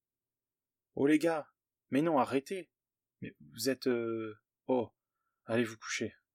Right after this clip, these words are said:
on en reparle demain. » Ce qu'ils firent tous. Mais le seul n'ayant pas fait chou gras, c'est Kamel. Soudain, il a une idée.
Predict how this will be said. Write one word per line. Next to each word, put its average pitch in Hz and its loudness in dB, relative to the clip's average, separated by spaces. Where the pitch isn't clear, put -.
on 110 -8
en 110 0
reparle 107 0
demain. » 95 -10
Ce - -4
qu'ils 113 -4
firent - -8
tous. - -8
Mais 117 0
le 120 2
seul 117 2
n'ayant 98 -8
pas 107 -6
fait - -10
chou - -6
gras, 120 -6
c'est 131 0
Kamel. 95 -4
Soudain, 139 0
il 113 -2
a 107 2
une 113 -2
idée. 95 -10